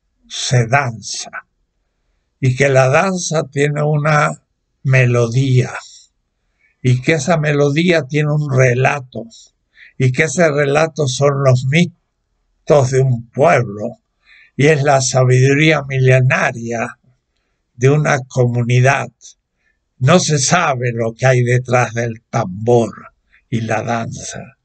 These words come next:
porque, pf, es la indiferencia. No es la aicesis, sino la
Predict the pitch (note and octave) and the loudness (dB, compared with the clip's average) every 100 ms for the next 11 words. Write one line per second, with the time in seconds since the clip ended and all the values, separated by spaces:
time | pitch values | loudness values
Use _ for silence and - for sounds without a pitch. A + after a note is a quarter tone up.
0 | _ - D#3+ D3+ C#3+ D3 - - A#2 - | _ 0 0 2 -2 -6 -8 -12 -12 -14
1 | _ _ _ _ _ _ _ _ _ _ | _ _ _ _ _ _ _ _ _ _
2 | _ _ _ _ _ _ - E3 C#3+ - | _ _ _ _ _ _ -4 -4 -4 -12
3 | - _ _ _ B2+ B2+ A#2+ A#2 A2+ A#2 | -16 _ _ _ 2 2 0 -4 -4 -4
4 | A2 A#2 A2 A#2+ C3 A#2+ - - - - | -4 -4 -4 0 0 0 -4 -10 -10 -14
5 | - - _ _ _ - D#3 F#3+ F3 D3+ | -20 -20 _ _ _ 0 2 2 2 0
6 | C#3+ F#3 G3+ D3 - - D3 C3 D#3 F3+ | -2 -2 -2 -4 -6 -2 -2 -2 -6 -6
7 | F3+ - - _ _ _ _ _ _ _ | -10 -16 -20 _ _ _ _ _ _ _
8 | _ - - C#3+ C#3 D3+ D#3+ C#3+ C3 _ | _ -8 0 2 4 2 2 -4 -12 _
9 | - C#3 D3 C#3+ | -4 0 2 -2